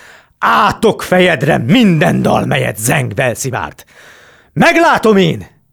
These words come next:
s parancsot át, király rettenetes. Mágjára, ki ellenszegül minden Velsz énekest! Szolgái szétszáguldanak ország szerint tova.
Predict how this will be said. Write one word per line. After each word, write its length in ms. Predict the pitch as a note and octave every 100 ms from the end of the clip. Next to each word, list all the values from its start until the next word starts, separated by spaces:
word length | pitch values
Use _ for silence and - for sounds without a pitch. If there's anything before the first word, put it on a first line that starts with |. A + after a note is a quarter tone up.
| _ _ _ _
s 120 | -
parancsot 580 | - F3 G3 C#3 D3 -
át, 160 | A#2
király 300 | - B2+ G2
rettenetes. 760 | G#2 G2+ - A2+ - - - - _ _ _ _ _ _ _ _
Mágjára, 580 | C3+ C#4 B3+ A#3 G#3 G3
ki 160 | G#3+
ellenszegül 680 | G#3+ F#3 E3+ C#3+ D#3+ C#3+ A2+
minden 800 | C#3 B3+ B3 A3+ G3 F#3 F3 C3+
Velsz 400 | D3 D3 B2 -
énekest! 760 | E3+ D3 B2+ G2+ F#2+ - - _ _ _ _ _ _ _ _ _ _ _ _ _ _ _ _ _ _ _ _ _ _
Szolgái 680 | - B2 F#2 E2 G2 G2 A2
szétszáguldanak 1040 | - D#2+ - C3+ A#2+ G2+ G2+ F#2 F2+ -
ország 520 | F#2 F2 - E2+ D#2
szerint 460 | - F#2 E2+ F2 -
tova. 380 | F2 D#2 D#2